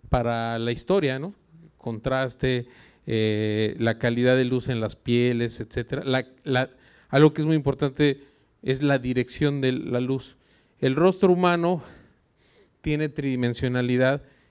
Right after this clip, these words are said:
y dependiendo en qué ángulo tú pongas la luz, creas o no sombras que dramatiza o no o hace más densa un rostro, ¿no? Entonces, por ejemplo, si yo tengo la luz muy, muy cenital,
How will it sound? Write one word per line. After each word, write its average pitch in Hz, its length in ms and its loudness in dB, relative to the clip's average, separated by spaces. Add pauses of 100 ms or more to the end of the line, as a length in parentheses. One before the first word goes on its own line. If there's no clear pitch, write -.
y 139 120 0
dependiendo 147 760 4
en 143 160 0
qué 170 220 2
ángulo 165 440 4
tú 151 220 -6
pongas 156 400 2
la 127 140 0
luz, 139 340 -10 (500)
creas 156 680 6 (160)
o 131 160 -2
no 151 320 2
sombras 147 720 2 (720)
que 135 340 2
dramatiza 131 840 -2
o 135 100 0
no 135 360 0
o 123 100 2
hace 127 180 -2
más 127 260 -4
densa 127 300 -6
un 131 140 -6
rostro, 160 320 0 (640)
¿no? 127 80 -6
Entonces, 139 240 -6
por 139 140 0
ejemplo, 143 260 0
si 135 140 -8
yo 139 100 -8
tengo 147 180 -4
la 135 120 -4
luz 135 240 -10
muy, 139 340 -12 (580)
muy 135 220 -10
cenital, 139 640 -6